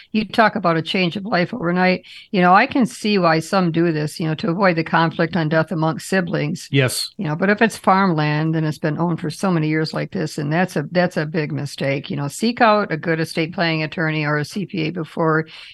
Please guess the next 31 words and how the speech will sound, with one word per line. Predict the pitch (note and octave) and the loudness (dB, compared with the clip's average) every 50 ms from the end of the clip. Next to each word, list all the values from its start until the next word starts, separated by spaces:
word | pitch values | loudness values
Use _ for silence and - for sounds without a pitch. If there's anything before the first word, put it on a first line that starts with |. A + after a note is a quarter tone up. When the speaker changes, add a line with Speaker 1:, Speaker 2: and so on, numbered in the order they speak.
| - _ | -20 _
Speaker 1:
you | - - E3 E3 | -2 0 2 4
make | E3+ E3 D#3 D3+ D3+ - | 4 4 2 2 0 -2
that | E3+ D#3+ D3+ - | -4 -4 -4 -4
decision. | - D#3 D3 - F3 D#3 D3 C#3+ D#3+ D#3 D#3+ F3+ D#3 - _ _ _ G3 | -8 -10 -8 -6 -6 -4 -4 -4 -4 -6 -4 -6 -8 -10 _ _ _ -4
Speaker 2:
Yeah. | D3 C3+ C#3 C#3+ D#3 D3+ | 2 4 6 6 6 6
In | C#3+ C3+ B2 | 6 4 4
fact, | - D#3+ E3+ E3 - D#3+ | 4 4 4 4 4 4
in | C3+ | 4
this | C#3 F#3 F#3 - | 4 4 4 2
situation, | - A#3 - - D3 B2+ C3 C#3 F3 E3+ - C3 A#2+ | 0 0 0 2 2 4 4 4 4 2 2 0 0
what | A#2+ A2 | 2 2
happened, | B2 D3 E3+ - E3 A#2 G#2+ | 2 0 0 0 0 0 2
Barb, | A#2 A#2+ B2+ B2 | 2 2 2 2
is | A#2+ A2 - | 2 0 2
that | C#3 B2+ A#2 - | 2 0 2 0
because | B2+ - - C#3+ C#3+ C#3 - | -2 0 2 2 2 2 0
the | B2 | -2
kids | - - C3+ B2+ - | 0 0 0 0 0
decided | - A#2 - - C3+ C3 A#2 A2 | -4 -4 0 2 2 2 2 0
not | A2 B2 C#3+ E3+ E3+ - | 2 2 2 2 0 -2
to | B2 A2 | -4 -6
sell | - - A#2 A2 G#2+ | -4 -4 -4 -4 -4
the | G#2 G#2 | -8 -10
farm, | - - A2 G#2+ A2 A2+ B2 - - - - - - - - - - - _ _ | -8 -6 -4 -2 0 -2 -2 -4 -6 -14 -20 -20 -20 -20 -20 -20 -20 -20 _ _
now | - C#3 D#3 F3+ | 2 4 4 6
you | F3 D3 C3 | 6 6 4
had | C#3 C3 A#2 - | 4 2 0 0
three | - D3 D3+ C#3+ | 0 2 2 2
kids | - D3+ C3+ - A#2+ | 4 2 2 2 2
in | A2+ A2 | 0 0
business, | G#2+ C3+ C3+ A#2+ - A2+ A#2+ A#2+ - - - - | 2 2 2 2 0 -4 -6 -6 -6 -8 -8 -10